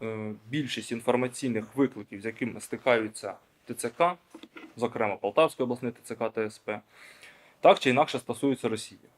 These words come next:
Чому? Все дуже просто. Е, від дискредитації Т Ц К та С П, як результат від зриву мобілізаційної кампанії, виграє лише наш ворог. Я думаю, це людям розумним, е, зрозуміло.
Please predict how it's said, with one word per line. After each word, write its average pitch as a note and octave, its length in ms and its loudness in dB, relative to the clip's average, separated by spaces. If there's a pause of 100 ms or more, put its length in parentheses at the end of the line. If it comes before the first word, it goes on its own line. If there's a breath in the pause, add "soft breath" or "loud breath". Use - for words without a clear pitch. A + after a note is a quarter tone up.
(400)
Чому? F#3 520 4
Все C#3+ 160 0
дуже C#3 200 4
просто. - 440 -4 (920 soft breath)
Е, G#2+ 400 -2 (600)
від D3 220 0
дискредитації D3 680 8
Т A#2+ 120 -2
Ц A2 120 -6
К D#3 140 6
та B2+ 120 4
С A#2+ 140 2
П, G2 260 -2 (340)
як C3+ 300 4
результат C#3 600 2
від C3 320 0
зриву C3 360 2
мобілізаційної B2+ 540 0
кампанії, C#3 440 2
виграє A#2 360 2
лише B2 240 0
наш A#2 240 -2
ворог. F#2 220 -16 (120)
Я C#3 120 2
думаю, B2 300 -2
це A#2+ 340 0 (960)
людям B2+ 320 4
розумним, B2+ 540 0 (580 soft breath)
е, G#2+ 280 -2
зрозуміло. A#2+ 600 0